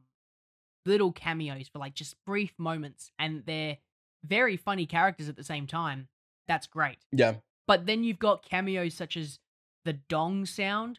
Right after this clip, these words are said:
Speaker 1: being
Speaker 2: <laughs>
Speaker 1: Joseph Gordon-Levitt as
Speaker 2: Yeah.
Speaker 1: a
Speaker 2: He was
Speaker 1: cameo.
Speaker 2: also in the original Knives Out,
Speaker 1: It,
Speaker 2: if I'm not
Speaker 1: yes.
Speaker 2: mistaken.
Speaker 1: Apparently, there's just,
Speaker 2: <laughs>
Speaker 1: there's just this thing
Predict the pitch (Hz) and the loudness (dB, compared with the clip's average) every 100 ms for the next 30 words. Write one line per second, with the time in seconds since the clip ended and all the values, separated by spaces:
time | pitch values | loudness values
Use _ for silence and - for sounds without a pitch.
0 | _ 170 165 160 156 147 - - 170 165 | _ -4 -2 -2 -4 -6 -6 2 2 2
1 | 175 151 170 165 160 147 139 143 175 277 | -2 -4 -2 -2 -2 -4 -4 -4 -2 -4
2 | - - _ _ _ _ 151 156 151 143 | -4 -16 _ _ _ _ 2 4 2 4
3 | 123 113 87 - 131 165 202 175 151 226 | 6 6 4 -2 10 12 12 12 10 10
4 | 185 147 123 120 - _ _ _ _ _ | 6 4 4 0 -8 _ _ _ _ _
5 | _ 139 139 123 127 135 123 113 104 98 | _ 10 10 8 6 0 -2 2 2 2
6 | - 92 82 196 202 233 196 87 95 - | 0 -2 0 -2 2 4 4 4 -6 -6
7 | 92 90 87 85 _ _ - 175 202 226 | -6 -6 -8 -12 _ _ -6 4 4 4
8 | 226 220 214 170 180 - 220 185 170 170 | 2 0 4 4 4 2 0 0 -2 -8
9 | 170 175 170 - 196 190 170 | -6 -6 -6 0 2 2 -2